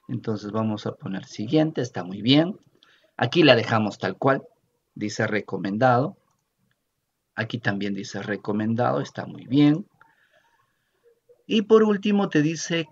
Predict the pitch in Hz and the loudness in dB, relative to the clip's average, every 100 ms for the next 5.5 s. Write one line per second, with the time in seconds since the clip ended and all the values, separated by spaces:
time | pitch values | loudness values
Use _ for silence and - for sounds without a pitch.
0 | _ 143 120 95 - - - 131 196 - | _ 2 4 4 -2 -12 -14 -10 -10 -6
1 | 120 113 120 127 131 143 - - 113 98 | -2 2 4 4 4 0 -8 -10 -8 -8
2 | 98 - 107 127 131 139 170 - - - | -8 -4 -4 0 -2 -2 -4 -6 -12 -10
3 | - 95 92 95 - 95 92 - 113 113 | -8 -8 -10 -14 -18 -18 -16 -4 -2 0
4 | 113 117 151 104 101 - - - 104 117 | -2 -2 -2 -2 -6 -12 -16 -12 -6 -2
5 | 135 135 131 147 196 | 2 2 2 -2 -2